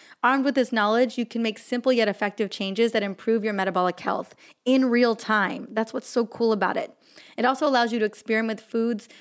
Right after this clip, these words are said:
to ensure you find a nutritional plan that is personalized to your individual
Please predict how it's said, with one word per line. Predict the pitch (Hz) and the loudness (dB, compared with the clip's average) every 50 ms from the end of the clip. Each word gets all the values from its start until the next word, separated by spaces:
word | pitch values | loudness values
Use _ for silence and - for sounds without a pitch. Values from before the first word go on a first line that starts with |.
| - _ | -20 _
to | - - 226 | -6 -4 -4
ensure | 220 208 - - - 247 240 247 254 | -2 -4 -6 -6 -2 2 4 4 4
you | 262 240 233 233 | 4 2 0 -2
find | - 220 220 214 | -2 -2 -2 -2
a | 214 | -4
nutritional | 208 202 - - 233 233 - 254 254 247 247 247 254 - _ _ | -6 -6 -4 -2 -2 -2 -2 -2 -2 0 -2 -2 -6 -10 _ _
plan | - - 226 220 220 226 247 285 320 - 233 | -10 -6 -2 -2 0 0 0 0 0 0 0
that | 233 208 | 0 0
is | 202 196 - - | 0 -4 -8 -12
personalized | - - - 240 247 - 262 254 247 247 240 240 233 240 233 - - - - _ _ | -8 -4 -4 -4 -2 -2 0 0 2 2 4 4 2 0 0 -4 -10 -20 -20 _ _
to | - - 233 | -6 -4 -2
your | 214 214 240 240 | 0 0 0 0
individual | 240 - 233 233 233 233 208 214 226 190 208 214 220 214 214 208 208 | 0 -2 -4 -2 -2 0 0 0 0 0 0 0 0 2 0 0 -2